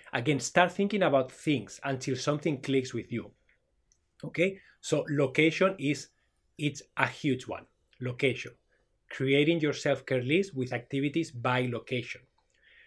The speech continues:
Another way of thinking about your self-care list, the advanced self-care list, is to do it by person.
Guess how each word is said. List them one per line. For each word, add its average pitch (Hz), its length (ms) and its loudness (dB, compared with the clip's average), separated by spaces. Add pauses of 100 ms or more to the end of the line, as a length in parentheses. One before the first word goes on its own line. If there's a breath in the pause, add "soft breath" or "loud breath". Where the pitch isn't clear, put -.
(440 soft breath)
Another 185 720 6 (460)
way 151 420 4
of 135 220 4
thinking 151 440 0
about 127 280 2
your 127 100 -2
self-care 127 480 -2
list, 151 340 -2 (140)
the 120 140 -2
advanced 123 580 -2
self-care 120 440 -4
list, 143 360 -2 (400 soft breath)
is 151 280 -2 (320)
to 139 140 -2
do 135 180 2
it 147 140 2
by 120 180 0
person. - 500 -4